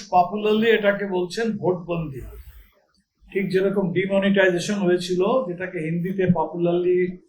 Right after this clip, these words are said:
নোটবন্দি বলা হতো, ঠিক সেইভাবেই এই এসআইআর এর মানুষ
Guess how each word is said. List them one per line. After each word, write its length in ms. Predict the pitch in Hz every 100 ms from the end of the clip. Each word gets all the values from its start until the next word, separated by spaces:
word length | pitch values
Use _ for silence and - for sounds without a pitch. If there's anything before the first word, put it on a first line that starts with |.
| _ _ -
নোটবন্দি 640 | 151 202 196 180 185 185 180
বলা 180 | 160 151
হতো, 220 | 143 156 202 - - 139 - _ _ _ _ -
ঠিক 120 | 185 -
সেইভাবেই 560 | 190 214 208 196 175 240 - _ _ _ _ _ _ - 165
এই 80 | 180 185
এসআইআর 520 | 180 208 208 208 202 202 208
এর 80 | 214 170 156
মানুষ 260 | 170 220